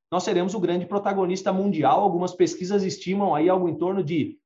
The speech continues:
vinte e cinco a quarenta e cinco por cento, ou seja, algo em torno de, de um, de um terço ou algo mais do potencial de protagonismo do Brasil nesses caminhos. E eu gosto muito de discutir esse assunto, viu, Lucas? Inclusive,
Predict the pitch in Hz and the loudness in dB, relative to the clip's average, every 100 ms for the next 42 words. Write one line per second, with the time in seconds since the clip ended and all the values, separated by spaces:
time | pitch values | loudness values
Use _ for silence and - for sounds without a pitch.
0 | _ 135 185 - 180 240 262 175 151 156 | _ -4 -4 -2 0 0 0 0 2 2
1 | 190 190 180 170 - 156 165 220 190 147 | 0 -4 -2 -2 -2 -4 -4 -4 -2 -2
2 | 143 190 196 143 - - _ _ 151 185 | 0 0 2 0 -2 -10 _ _ 2 4
3 | 190 196 202 170 180 135 139 180 156 175 | 2 4 2 2 0 -2 -2 -2 0 0
4 | 190 - 185 220 202 185 170 170 180 185 | 0 4 6 6 2 0 4 4 4 2
5 | 170 175 220 - - _ _ - 170 196 | 0 0 -4 -8 -16 _ _ -2 0 0
6 | 196 214 208 220 196 160 180 190 208 214 | 2 2 2 0 2 4 4 2 -2 -2
7 | 220 220 202 202 214 208 226 165 165 196 | -2 0 -2 -2 -2 2 2 2 0 0
8 | 208 214 233 - 302 202 151 110 - - | -2 -4 -6 -4 -2 0 0 -2 -8 -16
9 | _ _ - _ _ _ 170 202 214 - | _ _ -20 _ _ _ -2 0 -2 0
10 | 220 214 247 262 202 254 - 185 180 196 | 2 4 4 4 2 2 0 -4 -4 -4
11 | 196 - 196 196 202 - 156 127 123 127 | -6 -4 -4 -2 -4 -2 -4 -4 -4 0
12 | 151 139 135 139 170 175 185 147 226 202 | 0 0 -4 -4 -4 -2 -2 0 -2 0
13 | 220 220 | -2 -4